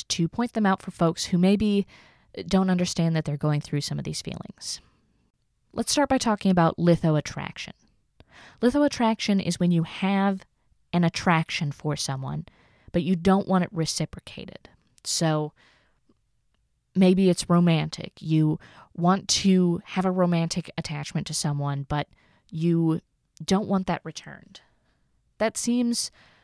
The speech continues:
maybe a little bit self-defeating to folks who are used to a more heteronormative, uh, marriage-focused life.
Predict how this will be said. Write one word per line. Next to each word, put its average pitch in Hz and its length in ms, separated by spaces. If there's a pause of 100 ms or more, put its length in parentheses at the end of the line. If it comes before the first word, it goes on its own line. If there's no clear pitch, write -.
(380)
maybe 190 580
a 160 60
little 170 260
bit 160 280
self-defeating 151 840
to 151 320
folks - 380
who 151 500
are 143 420 (220)
used 196 300
to 190 120
a 170 40
more 160 340 (220)
heteronormative, 160 960 (560)
uh, 139 260 (340)
marriage-focused 156 1600 (260)
life. 147 500